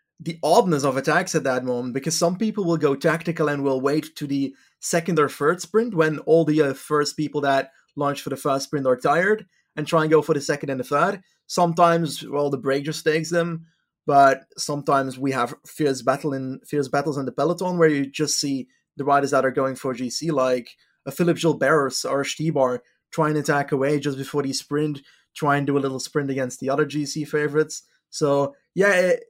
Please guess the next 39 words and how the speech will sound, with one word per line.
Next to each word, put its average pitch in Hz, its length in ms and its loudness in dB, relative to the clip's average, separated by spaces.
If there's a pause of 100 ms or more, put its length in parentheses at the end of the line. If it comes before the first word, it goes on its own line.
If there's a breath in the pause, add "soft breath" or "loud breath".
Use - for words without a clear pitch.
it's 170 200 -4
an 180 100 0
interesting 208 360 -2
concept, 202 560 0 (100)
and 165 560 2 (140)
I'd 160 160 0
love 185 220 2
it 208 80 4
if 196 100 2
there 185 140 2
were 170 180 2
more 160 420 2 (560)
other 175 180 6
concepts 165 540 -2
in 160 100 -4
cycling 147 460 -2
than 139 300 -2 (680)
races 160 380 2
just 135 220 -2
doing 147 240 -2
the 135 60 -2
usual 135 380 -4
stuff. 123 320 -6 (440)
This 151 480 -2
improves 139 480 -6
the, 127 160 -4
uh, 120 240 -6 (240)
viewing 135 240 -2
of 127 160 -2
the 127 80 -4
people 131 340 -6
watching, 127 420 -4
because 127 400 -6
this 127 160 -8
gives 139 220 -4
an 127 100 -6
extra 127 320 -8
factor 127 460 -6
to 131 300 -12